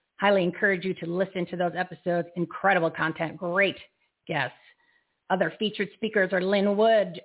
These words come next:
General Mike Flynn, Sidney Powell, Mike Lindell, Mike Adams, Ann Vandersteel, Doctor Richard Bartlett, Doctor Simone Gold, Doctor Christina Northrup, and so many more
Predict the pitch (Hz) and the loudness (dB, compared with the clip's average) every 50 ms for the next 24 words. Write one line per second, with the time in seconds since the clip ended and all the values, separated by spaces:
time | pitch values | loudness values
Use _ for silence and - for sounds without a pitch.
0 | - 175 170 202 208 202 196 196 196 190 190 - - - 226 233 226 214 202 - | -16 -12 -6 -4 -4 -2 -2 -2 -2 -4 -6 -6 -8 -6 -4 -2 -2 -2 -4 -4
1 | - 190 196 185 190 - 220 226 220 208 190 196 190 202 196 202 202 214 202 190 | -6 -6 -6 -6 -4 -2 0 2 2 2 2 0 -2 -4 -4 -2 0 0 0 0
2 | 190 180 214 214 208 196 185 180 185 - - 196 196 185 185 180 170 - - 202 | 0 0 2 2 2 2 0 -2 -4 -2 -2 0 0 0 0 -2 -4 -8 -8 -8
3 | 202 190 185 180 196 202 202 202 - - - 185 180 165 165 165 - _ _ _ | -6 -6 -4 -4 -2 -2 -2 -4 -6 -6 -4 -4 -4 -4 -4 -6 -10 _ _ _
4 | _ _ _ _ - 190 196 196 - 190 175 190 190 190 - 196 156 156 - - | _ _ _ _ -2 -2 -2 0 0 -4 -2 -4 -4 -4 -4 -4 -4 -4 0 2
5 | 196 - 175 190 190 175 - - 190 196 - - 196 - - _ - 214 208 202 | 2 2 2 0 -4 -4 -4 -4 -4 -4 -2 -2 -4 -4 -4 _ -2 0 2 4
6 | 208 208 214 214 208 202 - 190 165 165 214 202 202 202 196 175 185 175 170 196 | 4 6 6 6 4 2 0 -2 0 2 2 4 2 2 0 -4 -4 -6 -6 -6
7 | - 208 196 - 208 196 _ - 202 196 196 202 202 202 202 - 185 - - - | -6 -8 -10 -10 -12 -14 _ -8 -6 -4 -2 -2 -2 -2 -2 -4 -6 -6 -6 -12
8 | _ _ _ _ _ _ _ - 190 180 - - 208 196 196 196 190 190 190 175 | _ _ _ _ _ _ _ -16 -16 -8 -2 -2 -2 0 0 -2 -2 -2 -4 -4